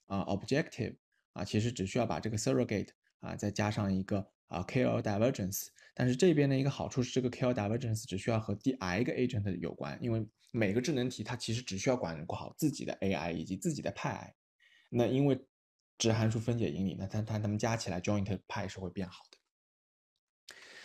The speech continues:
那一个重要的一个算法就可以基于这个 intuition 给它推导出来，就是说我每一步的时候，我都更新第 I 个智能体的派，such that，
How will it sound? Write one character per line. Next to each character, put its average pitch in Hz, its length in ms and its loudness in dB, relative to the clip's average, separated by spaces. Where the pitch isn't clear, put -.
那 175 120 6
一 160 140 8
个 175 120 8
重 202 220 6
要 147 180 8
的 117 260 8
一 107 140 4
个 110 600 6
算 127 240 2
法 92 180 0
就 117 180 2
可 - 160 -2
以 101 120 2
基 117 180 0
于 101 140 2
这 127 140 2
个 107 80 2
intuition 98 640 0
给 92 100 -8
它 95 140 -6
推 - 120 2
导 127 160 0
出 - 160 -10
来， 80 140 -4
就 117 140 -2
是 104 120 0
说 101 180 2
我 98 140 2
每 110 280 -2
一 87 80 -4
步 131 160 2
的 104 100 2
时 - 140 -8
候， 92 280 -4
我 190 120 0
都 110 100 4
更 123 240 0
新 110 220 0
第 117 160 2
I 90 280 -2
个 110 120 0
智 107 160 -2
能 101 180 2
体 - 160 -8
的 - 140 -10
派， - 280 -2
such - 300 -2
that， 107 320 0